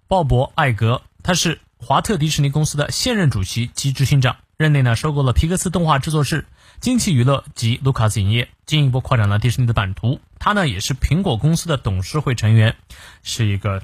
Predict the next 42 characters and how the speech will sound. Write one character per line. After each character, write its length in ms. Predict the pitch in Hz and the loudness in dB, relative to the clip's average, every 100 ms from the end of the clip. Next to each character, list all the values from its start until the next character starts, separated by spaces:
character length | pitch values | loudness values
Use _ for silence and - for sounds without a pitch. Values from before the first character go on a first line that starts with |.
| - | -6
精 200 | - 151 | 0 4
英 120 | 127 | 4
当 180 | 120 113 | 4 2
中 100 | 113 | 2
的 60 | 110 | 2
精 180 | 120 | 4
英 80 | 120 | 4
了。 140 | 117 - _ _ _ - | 4 -2 _ _ _ -4
他 100 | 143 | 2
说， 220 | 156 - _ _ _ _ _ _ _ _ _ - | 2 0 _ _ _ _ _ _ _ _ _ -2
"What 260 | 160 240 | 0 0
I've 300 | - 185 175 | 0 2 2
really 360 | 170 147 240 240 | 2 2 4 2
learned 400 | 175 151 147 143 | 2 4 2 2
over 260 | - 175 185 | 0 0 0
time 420 | 123 113 107 110 120 | 2 2 2 0 -2
is 120 | 104 | -4
that 260 | 107 110 110 - _ _ _ - | 0 0 -2 -8 _ _ _ -2
optimism 720 | 214 - 165 120 110 110 113 - | 0 2 0 0 2 2 0 -2
is 220 | 139 117 | -2 2
a 80 | 110 | 4
very, 680 | 110 147 202 131 127 156 - | 4 4 4 2 0 -4 -4
very 480 | 147 170 233 220 185 | -4 -2 0 0 2
important 460 | 160 143 160 127 | 4 4 4 4
part 320 | 117 135 117 - | 4 2 0 -2
of 180 | 120 | 0
leadership." 520 | 123 123 110 - 107 98 - _ _ _ _ _ _ _ _ - | 2 4 2 0 -4 -6 -10 _ _ _ _ _ _ _ _ -4
我 80 | 160 | 0
在 140 | 240 | 2
过 180 | 254 226 | 2 0
去 160 | - | -2
真 320 | - - 247 240 | -2 0 2 2
正 160 | 208 | 2
学 140 | - 117 | 2 2
到 120 | 135 | 2
的 100 | 120 | 2
是， 240 | - 123 - - | 0 -4 -8 -6
乐 280 | 214 247 165 | 0 0 2
观 260 | 208 208 - - | 0 0 -6 -8
是 300 | - 156 135 | -2 -2 -2
领 320 | 117 123 160 | 2 4 4
导 240 | 135 98 | 0 -2